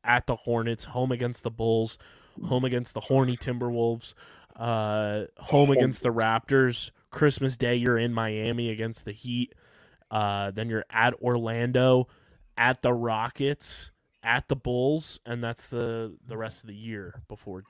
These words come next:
Speaker 1: the calendar turns to twenty twenty-four. That's a very winnable schedule. There's
Speaker 2: Oh,
Speaker 1: maybe,
Speaker 2: easily.
Speaker 1: there's maybe three games in there that will be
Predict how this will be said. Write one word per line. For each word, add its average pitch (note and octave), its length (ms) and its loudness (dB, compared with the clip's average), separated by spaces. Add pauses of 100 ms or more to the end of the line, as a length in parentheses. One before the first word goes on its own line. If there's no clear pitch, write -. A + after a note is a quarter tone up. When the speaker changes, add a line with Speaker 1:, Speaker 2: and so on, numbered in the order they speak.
(180)
Speaker 1:
the A2 80 -18
calendar G2 380 -14
turns G2 300 -16
to - 80 -14
twenty G2+ 260 -14
twenty-four. D#2+ 440 -18 (440)
That's D#3+ 320 4
a A2 160 -2
very A#2+ 500 2
winnable G2+ 500 -8
schedule. - 520 -18 (580)
There's C#3 220 -2
Speaker 2:
Oh, C#3 40 -10
Speaker 1:
maybe, D3 280 8
Speaker 2:
easily. B2 320 4 (1400)
Speaker 1:
there's C3 140 -8
maybe D3 200 4
three B2 380 -2
games A#2 360 -2
in B2 100 -4
there C3+ 220 -4 (640)
that G#2+ 220 -6
will A2+ 120 -8
be G#2+ 400 -10